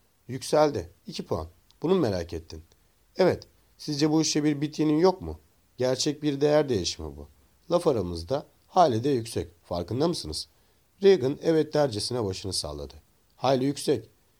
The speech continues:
Gerçek bir değerlendirme oluverdi. Ama bakın,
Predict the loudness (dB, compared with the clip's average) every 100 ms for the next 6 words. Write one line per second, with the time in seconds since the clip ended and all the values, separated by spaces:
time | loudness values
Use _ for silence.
0 | _ -2 -2 0 -2 0 0 2 4 4
1 | 2 0 2 4 4 0 -6 -8 -12 -18
2 | _ _ _ _ 0 2 4 2 0